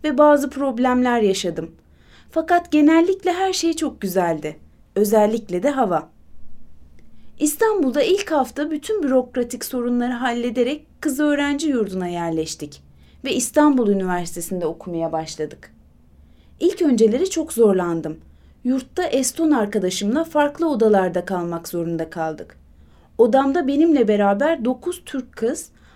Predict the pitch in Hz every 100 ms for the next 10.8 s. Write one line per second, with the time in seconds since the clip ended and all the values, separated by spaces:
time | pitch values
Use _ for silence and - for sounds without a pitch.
0 | - - 269 269 320 294 339 349 285 208
1 | 208 202 202 247 440 - - - 277 311
2 | 349 - 240 202 196 180 - 170 160 160
3 | 156 147 165 - _ - _ - _ -
4 | - - 339 349 - 262 202 190 180 294
5 | 320 370 - 254 240 202 202 170 175 175
6 | 370 - - - - 311 294 285 311 370
7 | 294 269 254 247 - 247 254 254 214 196
8 | 180 180 170 180 311 - - _ _ -
9 | 381 381 349 311 - 254 214 240 302 269
10 | 220 196 185 185 180 311 403